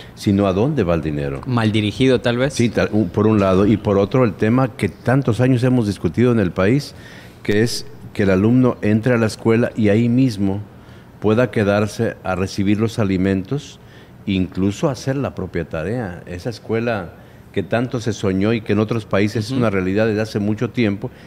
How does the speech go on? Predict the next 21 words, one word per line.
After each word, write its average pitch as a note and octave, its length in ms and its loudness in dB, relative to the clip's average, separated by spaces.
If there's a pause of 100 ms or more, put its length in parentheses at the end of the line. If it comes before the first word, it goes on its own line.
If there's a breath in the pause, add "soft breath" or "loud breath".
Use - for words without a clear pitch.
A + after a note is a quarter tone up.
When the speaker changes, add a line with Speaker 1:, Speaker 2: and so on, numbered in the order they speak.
(120 loud breath)
Speaker 1:
incluso A2 440 -4
incluyendo E3+ 560 -2
el C3+ 80 0
transporte F#2+ 600 -4
público F2+ 440 -6
en F#2 60 -2
la F2+ 60 -4
escuela G2 400 -2
pública F#2+ 460 -6
del F2 160 -4
país. F2 300 -6 (280 loud breath)
Y F#2 100 0
no G2 140 4
es F3+ 100 0
por A2+ 180 -2
falta D#3+ 340 -2
de A2 140 -2
dinero, A2+ 400 -2
volvemos A2 520 -4
al F#2+ 120 -6
punto, A#2+ 400 -6